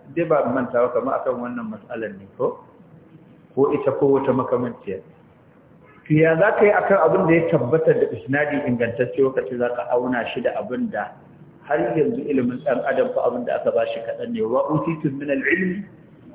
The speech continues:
illa qalila." Ko mu'jizar da ta bayyana ta ilimin kimiyya, har yanzu ba ta kai mu'jizar da ta bayyana ta ilimin isnadi ba. Tunda ilimin isnadi yana taƙaice maka hanya ne, ka je ka sadu da magana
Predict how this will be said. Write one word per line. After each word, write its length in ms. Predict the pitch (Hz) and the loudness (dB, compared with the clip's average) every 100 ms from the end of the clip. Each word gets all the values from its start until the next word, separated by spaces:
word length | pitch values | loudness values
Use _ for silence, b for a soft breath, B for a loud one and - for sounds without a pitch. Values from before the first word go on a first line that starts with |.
| - - | -20 -8
illa 400 | 117 117 117 120 | -4 0 0 0
qalila." 320 | 110 113 117 | -2 -2 -2
Ko 80 | - 180 185 | 2 2 2
mu'jizar 480 | 185 147 180 202 196 | 0 0 2 2 2
da 120 | 143 147 | 2 0
ta 80 | 175 | 0
bayyana 480 | 156 156 135 160 - - | 2 0 0 -2 -2 -4
ta 80 | 156 165 | -6 -2
ilimin 400 | 156 135 139 143 | -2 0 -2 -4
kimiyya, 540 | - 135 123 139 139 120 | -8 -6 -2 0 0 2
har 80 | 170 | 2
yanzu 240 | 180 165 | 2 2
ba 80 | 156 | 0
ta 80 | 156 | 0
kai 240 | 156 156 | -2 -2
mu'jizar 400 | 151 135 151 143 | -4 -6 -4 -2
da 80 | 127 | -2
ta 120 | 151 | 0
bayyana 280 | 143 135 131 | 2 2 2
ta 60 | 147 | -2
ilimin 320 | 147 135 123 | -2 -2 -4
isnadi 460 | 120 117 113 110 98 92 | -6 -6 -6 -6 -8 -8
ba. 40 | - - - - - 247 240 - - - - - - - - | -16 -20 -20 -20 -20 -20 -20 -20 -20 -20 -20 -20 -20 -20 -12
Tunda 240 | 147 151 127 - | -6 -2 -2 2
ilimin 340 | 175 151 151 - | 2 4 2 0
isnadi 520 | - 123 131 117 123 | -2 0 0 0 0
yana 160 | 147 - | 0 -2
taƙaice 480 | - - 143 - 135 | -8 -4 -4 -2 -2
maka 200 | 131 127 | -2 -2
hanya 360 | 120 135 135 113 | -2 -2 -2 -2
ne, 220 | 104 110 107 - - - - - - | -4 -6 -12 -18 -20 -20 -20 -20 -12
ka 80 | 120 | -6
je 160 | 131 156 | -2 0
ka 120 | 151 | 0
sadu 340 | - 120 117 - | 2 0 0 0
da 360 | 135 - - - - - - _ - | 0 0 -6 -14 -20 -20 -20 _ -4
magana 640 | 123 123 147 151 131 110 | -2 2 2 2 0 -2